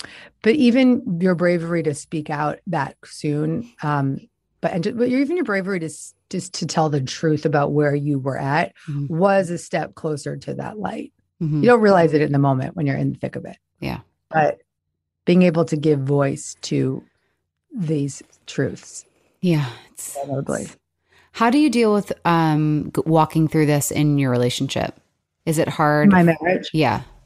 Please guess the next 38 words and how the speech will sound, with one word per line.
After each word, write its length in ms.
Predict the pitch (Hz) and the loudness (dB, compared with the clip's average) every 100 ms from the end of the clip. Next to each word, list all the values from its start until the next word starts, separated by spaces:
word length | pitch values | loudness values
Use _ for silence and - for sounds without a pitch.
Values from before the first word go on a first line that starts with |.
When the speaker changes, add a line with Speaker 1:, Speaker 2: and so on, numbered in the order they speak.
| _ _ _ _ - | _ _ _ _ 0
Speaker 1:
Yeah, 240 | 208 262 | 4 6
you 120 | 233 | 8
know, 120 | 208 190 | 6 6
listen, 400 | 220 196 175 - | 4 4 2 2
my, 140 | 190 | 0
my 180 | 190 208 | 0 0
husband 340 | 220 220 233 | 2 2 0
edits 380 | 165 165 170 - | 2 0 0 -2
my 100 | 160 | -4
books, 540 | 151 160 156 - - - - - - - _ - | -2 -2 -4 -6 -16 -18 -20 -18 -18 -20 _ -4
um, 360 | 180 160 147 - | 0 2 0 0
after 400 | 190 165 - 165 | 0 0 0 -2
my, 220 | 147 143 151 233 | -2 -4 -8 -10
my 160 | 185 139 | -8 -6
editor 420 | 147 147 143 139 | -4 -4 -2 -2
at 100 | 143 | -4
the 60 | 139 | -8
publishing 440 | 143 147 143 147 | -8 -8 -8 -6
house. 120 | 143 | -2
I 100 | 170 | 0
have 120 | 165 | 0
an 140 | 156 165 | 0 -2
in-house 360 | 196 190 175 | 0 0 0
editor, 380 | 180 170 165 160 | 0 0 0 0
and 160 | 156 147 | -2 -4
then 80 | 147 | -8
it 80 | |
goes 220 | - 151 - | -10 -12 -8
to 100 | 151 | 0
Zach, 320 | 175 160 160 | 2 4 2
and 100 | 147 | -2
then 100 | 143 | -2
it 80 | 143 | -4
goes 200 | 143 - | -8 -8
to 60 | |
the 80 | - | -8
publisher. 480 | 151 170 180 - 175 - - | -6 -6 -8 -10 -12 -20 -20
Speaker 2:
Mm-hmm. 140 | 165 | -18